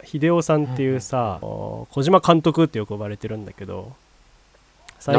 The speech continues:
Speaker 1: 近、
Speaker 2: 何のゲームの人？
Speaker 1: えっとね、メタルギアのゲームの人。
Speaker 2: あー、はいはいはい。
Speaker 1: メタルギアで一番最新作が、えっと、デスストランディングっていうやつだったんだけど、
Speaker 2: うんうん。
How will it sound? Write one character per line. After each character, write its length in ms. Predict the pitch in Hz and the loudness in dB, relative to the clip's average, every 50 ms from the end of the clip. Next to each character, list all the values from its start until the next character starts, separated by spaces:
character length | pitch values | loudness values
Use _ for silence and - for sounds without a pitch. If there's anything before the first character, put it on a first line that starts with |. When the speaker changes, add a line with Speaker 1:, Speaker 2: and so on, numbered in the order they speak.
| 151 | 4
Speaker 1:
近、 20 | 151 | 4
Speaker 2:
何 100 | 147 147 | 2 2
の 60 | 147 | 2
ゲ 60 | 147 | 0
ー 60 | 147 | -2
ム 60 | 92 90 | -4 -8
の 60 | 92 | -12
人？ 280 | 90 - - 95 117 131 - _ _ _ - | -14 -12 -12 -12 -12 -12 -14 _ _ _ -14
Speaker 1:
え 20 | |
っ 40 | 139 | -12
と 60 | - 123 | -8 -2
ね、 40 | |
メ 100 | 113 135 156 | 0 2 4
タ 80 | 202 208 | 4 4
ル 100 | 202 202 | 4 4
ギ 140 | 185 202 175 | 4 4 4
ア 120 | 135 117 107 | 4 4 0
の 120 | 101 107 | -4 -6
ゲ 160 | 107 107 104 | -8 -8 -10
ー 40 | 101 | -10
ム 80 | 101 101 | -10 -10
の 80 | 107 | -12
人。 240 | 107 - - - 107 | -14 -16 -8 -4 -4
Speaker 2:
あ 580 | - 147 156 175 175 175 180 180 175 175 165 151 | -2 -2 -2 -4 -6 -6 -8 -8 -8 -10 -10 -12
ー、 40 | 160 | -12
は 40 | 156 | -12
い 40 | 151 | -12
は 160 | 143 139 139 | -12 -14 -14
い 20 | |
は 80 | 131 127 | -14 -14
い。 40 | 120 | -12
Speaker 1:
メ 40 | 123 | -10
タ 120 | - 131 | -6 -6
ル 100 | 127 131 | -4 -4
ギ 100 | 123 123 | -4 -4
ア 40 | 117 | -4
で 80 | 120 135 | -4 -4
一 160 | 131 - 175 | -4 0 2
番 180 | 190 185 185 | 2 2 2
最 300 | 175 - 175 175 175 170 | 2 2 0 0 0 -2
新 260 | - - - 175 175 156 | -4 -4 -2 -2 -2 -2
作 280 | - 151 - 160 151 | -2 -4 -4 -4 -4
が、 180 | 160 185 170 135 | -2 0 0 0
え 40 | 117 | -2
っ 20 | |
と、 80 | - 113 | -4 -8
デ 160 | - 120 104 | -8 -8 -8
ス 160 | - - 139 | -6 -6 -8
ス 80 | 123 - | -8 -6
ト 80 | - 143 | -4 -2
ラ 120 | 139 135 | 0 0
ン 40 | 127 | 0
デ 80 | 117 110 | -2 -4
ィ 80 | 104 | -6
ン 40 | 104 | -8
グ 80 | 101 104 | -8 -10
っ 40 | 104 | -12
て 160 | - - 107 | -10 -10 -10
い 20 | 104 | -10
う 20 | |
や 80 | 98 95 | -10 -10
つ 80 | - | -14
だ 60 | - | -16
っ 40 | 101 | -18
た 140 | - - 101 | -16 -16 -16
ん 40 | 101 | -16
だ 60 | - | -16
け 100 | - 110 | -16 -14
ど、 120 | 113 113 | -12 -12
Speaker 2:
う 20 | 107 | -12
ん 40 | 104 | -12
う 20 | |
ん。 60 | 101 | -14